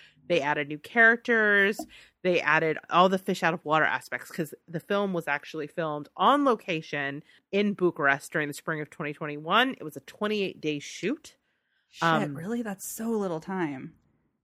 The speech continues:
Speaker 1: And it was in the midst of covid pre-vaccine.
Speaker 2: Wow.
Speaker 1: Yeah.
Speaker 2: That sounds so hard. <laughs>
Speaker 1: It
Speaker 2: It's just
Speaker 1: was.
Speaker 2: such a confident film. It's so well made that it's hard to believe that they did it in so little time.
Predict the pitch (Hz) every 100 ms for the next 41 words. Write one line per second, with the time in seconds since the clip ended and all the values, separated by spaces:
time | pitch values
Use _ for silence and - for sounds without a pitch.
0 | - 233 262 240 180 180 170 170 156 156
1 | 165 233 - - - _ 165 - - 175
2 | 151 151 139 - - - 185 175 151 131
3 | - - 104 - - _ _ _ _ _
4 | _ 214 214 208 196 170 170 - _ _
5 | _ - 170 123 208 240 220 202 165 160
6 | 156 151 185 202 - 302 - 349 - -
7 | - - - 240 247 233 160 131 - 233
8 | 233 - - - 190 - 180 180 190 190
9 | 180 - - - 165 208 240 - - 190
10 | 180 180 170 160 156 156 160 160 151 -
11 | - _ _ - 165 - 170 180 175 165
12 | 160 156 147 160 151 151 156 - _ _
13 | _ _ 170 160 - - 160 151 151 -
14 | - - - - - -